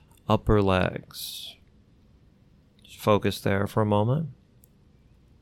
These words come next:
Left upper legs. Relax. Left upper legs.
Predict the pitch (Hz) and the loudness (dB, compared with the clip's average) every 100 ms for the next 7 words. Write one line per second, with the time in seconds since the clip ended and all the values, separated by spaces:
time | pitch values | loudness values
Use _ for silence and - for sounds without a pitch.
0 | _ _ _ _ - - - _ - 135 | _ _ _ _ -20 -20 -20 _ -6 0
1 | 135 127 - 110 101 104 95 92 - - | 2 2 2 2 4 2 4 2 0 -10
2 | - - - - - _ _ _ _ _ | -16 -14 -14 -16 -20 _ _ _ _ _
3 | _ - 107 98 92 - - - - - | _ -2 0 0 -2 -10 -20 -20 -20 -20
4 | - _ _ _ _ _ _ _ _ _ | -20 _ _ _ _ _ _ _ _ _
5 | _ _ _ _ _ _ _ _ _ _ | _ _ _ _ _ _ _ _ _ _
6 | - 107 104 107 - - - 101 104 92 | -8 -2 2 2 0 -8 -2 0 0 0
7 | 95 - - 170 - - - - - | -2 -2 -8 -14 -18 -18 -16 -18 -20